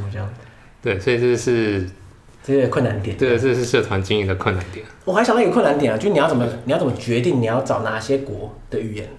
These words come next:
Speaker 1: 就是说多国语言交换社，多国语言可以真的很多国，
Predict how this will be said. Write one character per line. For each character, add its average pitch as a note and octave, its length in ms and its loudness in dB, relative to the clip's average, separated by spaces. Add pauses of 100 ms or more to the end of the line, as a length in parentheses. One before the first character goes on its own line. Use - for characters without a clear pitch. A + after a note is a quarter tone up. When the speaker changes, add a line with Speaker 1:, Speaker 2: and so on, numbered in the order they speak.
(480)
Speaker 1:
就 C#3+ 120 -2
是 C#3+ 40 2
说 D#3+ 360 6
多 F#3 180 0
国 E3+ 140 4
语 A#2+ 80 4
言 A#2+ 100 2
交 B2+ 140 2
换 C3+ 120 4
社， C3 120 0 (120)
多 G3 200 4
国 D3+ 200 4
语 B2+ 100 4
言 A#2 100 2
可 A#2+ 100 0
以 C3 100 2
真 C#3+ 140 0
的 C3 60 2
很 G#2 180 -4
多 A#2+ 220 0
国， F2+ 260 -8